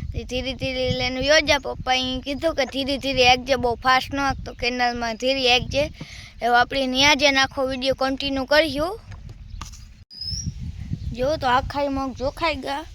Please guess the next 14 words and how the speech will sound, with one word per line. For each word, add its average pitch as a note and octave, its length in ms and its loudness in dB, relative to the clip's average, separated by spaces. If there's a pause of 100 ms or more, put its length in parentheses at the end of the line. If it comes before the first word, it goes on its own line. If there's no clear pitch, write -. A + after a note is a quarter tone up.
(160)
બ-, - 760 -4
બોતેર C#4+ 440 4
મણ C#4+ 240 0
મગ C#4 400 0
થયા. F#4 360 0 (1700)
તે A#3+ 180 -12
હારા C4 320 2
જ - 20 0
મગ B3+ 280 2
થયા, C#4+ 340 0
ઓલા B3+ 260 0
ફેરા A#3+ 240 0
કરતા B3+ 320 -2
હતા. D#4 240 -4